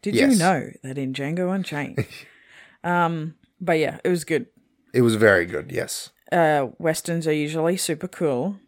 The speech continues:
Speaker 2: Mm-hmm.
Speaker 1: This was super cool.
Speaker 2: I agree.
Speaker 1: Um, and funny.
Speaker 2: Yes.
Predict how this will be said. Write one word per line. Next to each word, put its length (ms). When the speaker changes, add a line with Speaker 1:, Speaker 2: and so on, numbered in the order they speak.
Speaker 2:
Mm-hmm. 380
Speaker 1:
This 160
was 240
super 380
cool. 420
Speaker 2:
I 540
agree. 360
Speaker 1:
Um, 680
and 200
funny. 420
Speaker 2:
Yes. 440